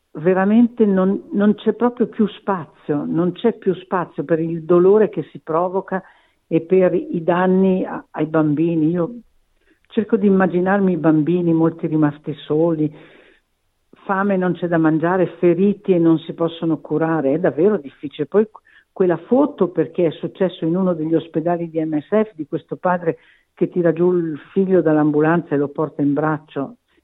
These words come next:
e ci arriva col bambino morto. E questo è successo il tredici dicembre a Jenin, tra l'altro neanche nella striscia di Gaza, in Cisgiordania,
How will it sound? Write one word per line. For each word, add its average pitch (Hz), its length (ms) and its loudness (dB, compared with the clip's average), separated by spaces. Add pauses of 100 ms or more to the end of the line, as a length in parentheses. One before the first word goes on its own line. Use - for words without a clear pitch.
(120)
e 143 80 -6
ci - 140 -6
arriva 151 260 -2
col 147 180 -4
bambino 151 400 0
morto. 151 600 -2 (920)
E 160 200 -8
questo 202 260 -2
è - 20 -10
successo 170 400 -4
il 151 80 -10
tredici 170 480 -4
dicembre 165 560 2
a 143 60 2
Jenin, 165 720 4
tra 160 140 -2
l'altro 170 300 -2
neanche 185 320 0
nella 156 280 0
striscia 147 260 -10
di 139 100 -18
Gaza, 135 320 -6
in 135 100 -2
Cisgiordania, 139 1040 -2